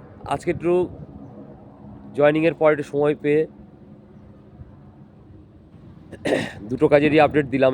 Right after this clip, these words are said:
একটা কাজের already আপডেট দিলাম একটু আগে, নৈহাটিতে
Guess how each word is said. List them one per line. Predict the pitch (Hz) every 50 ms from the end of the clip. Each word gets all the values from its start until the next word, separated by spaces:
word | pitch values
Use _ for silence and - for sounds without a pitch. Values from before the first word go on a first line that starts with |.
| 131 127
একটা | - 139 123
কাজের | 135 135 139 135 135
already | 131 127 123 120 135 127
আপডেট | 123 107 123 135 123 107
দিলাম | 127 127 131 127 131
একটু | 123 - 123 120 117
আগে, | 117 113 - - - - - - - - - - - - - - - - - - - - - - - - - - - - - - - -
নৈহাটিতে | 123 143 147 143 143 135 143 135 127